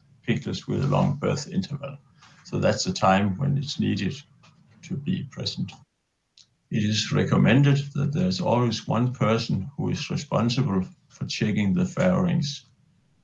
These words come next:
and this person should check the sows frequently. It should be done every half or every one hour, depending on how many sows that are farrowing.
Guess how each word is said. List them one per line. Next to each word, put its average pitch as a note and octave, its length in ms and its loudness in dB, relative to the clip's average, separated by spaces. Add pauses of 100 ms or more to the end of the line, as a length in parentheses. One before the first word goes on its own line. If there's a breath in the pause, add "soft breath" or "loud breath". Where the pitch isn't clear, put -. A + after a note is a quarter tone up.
(220)
and C#3 120 0
this A#2+ 180 0
person A2+ 460 0
should - 240 -4
check - 320 -2
the - 140 -4
sows G2 400 0
frequently. A2+ 680 -2 (920)
It C#3 100 -2
should - 320 -2
be F#2+ 280 4
done F#2 400 4 (180)
every F#2+ 420 2 (180)
half G2+ 380 -2
or - 260 -6
every F2+ 280 -2
one F#2 260 0
hour, G2+ 480 4 (100)
depending G2 440 -2
on - 160 -4
how F#2+ 100 -8
many F#2+ 300 2
sows F#2+ 400 -2
that F2+ 140 -10
are - 60 -8
farrowing. G#2 580 -2